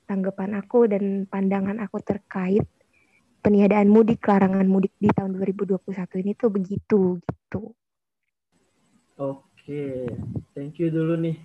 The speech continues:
Speaker 2: ke Urwa yang udah ngasih pandangannya juga
Speaker 1: Iya, thank you
Speaker 2: mengenai,
Speaker 1: juga,
Speaker 2: eh,
Speaker 1: Le.
Speaker 2: iya, mengenai, eh, larangan mudik di tahun ini nih. Ternyata ada sedikit ketimpangan juga ya dari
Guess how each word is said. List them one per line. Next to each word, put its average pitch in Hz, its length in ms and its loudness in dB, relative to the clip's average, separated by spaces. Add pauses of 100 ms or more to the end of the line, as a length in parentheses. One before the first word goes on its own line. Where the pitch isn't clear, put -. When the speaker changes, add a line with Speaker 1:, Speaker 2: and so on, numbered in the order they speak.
(200)
Speaker 2:
ke 143 80 -10
Urwa 139 340 -6
yang 139 300 -6
udah 127 500 -8
ngasih 123 320 -8
pandangannya 131 560 -4
juga 143 140 0
Speaker 1:
Iya, 202 340 4
thank 208 320 -2
you 196 80 4
Speaker 2:
mengenai, 190 80 -2
Speaker 1:
juga, 190 240 -2
Speaker 2:
eh, 190 140 -4
Speaker 1:
Le. - 20 -12 (960)
Speaker 2:
iya, 165 200 0 (100)
mengenai, 147 440 -6 (200)
eh, 139 320 -8
larangan 151 320 -2
mudik 180 340 -2
di 147 400 -8
tahun 147 300 -8
ini 143 240 -8
nih. 131 140 -8 (280)
Ternyata 135 340 -6 (380)
ada 143 260 -6 (120)
sedikit 147 420 -8
ketimpangan 147 560 -6
juga 165 240 0
ya 143 140 -4
dari 127 180 -8